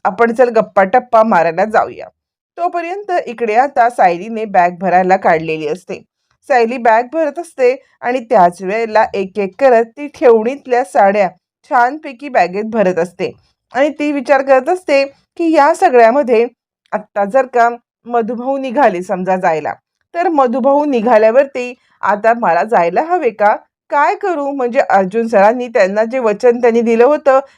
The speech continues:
ते वचन पूर्ण करते, झालेलं आहे. मग या सगळ्यामध्ये मी जाणं अपेक्षित असेल का त्यांना? काय असेल?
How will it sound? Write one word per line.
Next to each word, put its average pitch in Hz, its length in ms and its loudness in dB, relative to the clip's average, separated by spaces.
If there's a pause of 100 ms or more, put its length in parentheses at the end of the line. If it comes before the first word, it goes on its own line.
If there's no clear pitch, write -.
(140)
ते 339 120 -4
वचन 339 400 0
पूर्ण 320 360 0
करते, 190 420 0 (440)
झालेलं 262 440 0
आहे. 196 260 -2
मग 269 260 -8
या 254 200 0
सगळ्यामध्ये 277 640 -4 (300)
मी 320 120 -8
जाणं 247 360 0
अपेक्षित 339 520 -6
असेल 262 260 -2
का 233 140 0
त्यांना? 208 380 0 (380)
काय 330 280 0
असेल? 240 420 -2